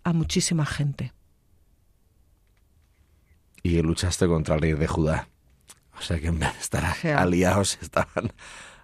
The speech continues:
Speaker 2: a, a palo limpio. Pero bueno, eso, lo que decías tú, ¿no? ¿Por qué, por qué se nos cuenta? ¿Para dejar mal a este personaje? No. Se nos cuenta para reafirmar que a pesar de nuestra infidelidad,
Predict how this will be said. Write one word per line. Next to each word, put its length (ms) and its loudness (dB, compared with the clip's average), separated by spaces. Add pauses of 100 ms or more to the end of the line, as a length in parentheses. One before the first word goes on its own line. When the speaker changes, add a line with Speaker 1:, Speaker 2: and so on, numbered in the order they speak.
(120)
Speaker 2:
a, 680 -2 (500)
a 200 2
palo 300 6
limpio. 520 -2 (1080)
Pero 280 10
bueno, 280 10 (140)
eso, 240 2
lo 100 4
que 60 4
decías 360 2
tú, 140 -2
¿no? 140 2
¿Por 200 2
qué, 220 8
por 200 4
qué 120 2
se 120 4
nos 160 4
cuenta? 400 0
¿Para 300 2
dejar 320 4
mal 220 6
a 60 6
este 180 0
personaje? 520 0
No. 200 0 (520)
Se 160 -4
nos 160 0
cuenta 360 0
para 200 4
reafirmar 760 0 (180)
que 100 0
a 100 0
pesar 400 0 (280)
de 180 -2
nuestra 400 0
infidelidad, 640 0